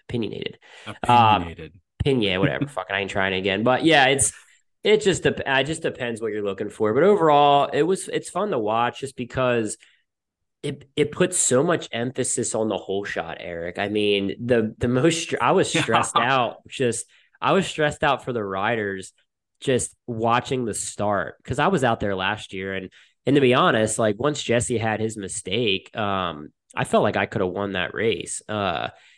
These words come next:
Speaker 1: he was faster than me, but besides Jesse, I thought I had that race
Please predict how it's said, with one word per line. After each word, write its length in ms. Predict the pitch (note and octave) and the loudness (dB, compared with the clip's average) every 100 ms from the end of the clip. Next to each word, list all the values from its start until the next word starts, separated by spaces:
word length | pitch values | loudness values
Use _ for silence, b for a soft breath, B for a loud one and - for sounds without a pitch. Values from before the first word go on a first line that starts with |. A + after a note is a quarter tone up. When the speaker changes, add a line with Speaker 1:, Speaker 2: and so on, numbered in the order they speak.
| - | 0
Speaker 1:
he 160 | E3 | 2
was 380 | F3 C3 G#2+ - | 6 4 4 -2
faster 440 | - A2 G#2+ - G2+ | 0 2 2 0 -2
than 120 | F#2+ | -2
me, 360 | F#2 F2+ G2+ - | -2 -4 -6 0
but 380 | G2+ G2 - | 2 2 0
besides 400 | A#2+ - B2+ A#2+ | -4 0 0 0
Jesse, 420 | - G2 A#2+ - F#2 | -2 -2 0 -4 -6
I 100 | G#2+ | -4
thought 220 | A#2 G2 | -4 -2
I 100 | F2+ | -4
had 220 | G2 F#2 | -6 -8
that 160 | G2 - | -8 -4
race 460 | G2 G2 F2+ - | -2 -2 -4 -10